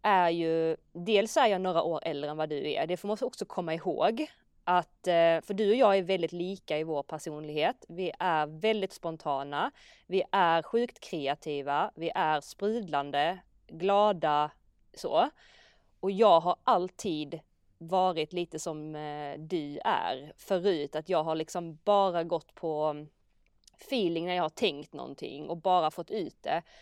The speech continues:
Och jag har nog fått jobba med att tänka efter innan jag säger. För att vissa saker har jag ibland också kunnat säga som blir lite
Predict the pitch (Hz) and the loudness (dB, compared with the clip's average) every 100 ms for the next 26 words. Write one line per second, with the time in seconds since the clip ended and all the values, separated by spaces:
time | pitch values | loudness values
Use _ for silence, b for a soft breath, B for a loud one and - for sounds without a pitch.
0 | b b b b _ - 196 190 214 190 | b b b b _ -2 -2 -2 2 2
1 | 175 190 233 - 180 180 202 220 160 - | 4 0 -2 -2 -8 -2 0 -2 -6 0
2 | 156 190 240 196 156 151 - - 160 156 | 2 2 0 2 2 0 -4 -4 -2 -2
3 | _ - 175 160 156 - - - - - | _ -10 -8 -8 -8 -6 -6 -8 -18 -10
4 | 147 165 170 156 151 139 135 - - - | -8 -6 -6 -6 -2 -2 -2 -6 -14 -2
5 | 240 147 147 123 131 127 - - 165 151 | 0 0 -4 -6 -6 -10 -16 -6 -2 0
6 | 151 _ _ - - 170 175 - 165 180 | -2 _ _ -20 -16 -12 -10 -8 -2 -2
7 | - 156 165 160 151 160 151 160 165 160 | -2 -6 -2 0 0 -2 -4 -4 -8 -10
8 | - 151 - 160 151 151 170 160 147 - | -8 -10 -6 -6 -4 -6 -8 -8 -8 -8
9 | - 117 - | -8 -6 -6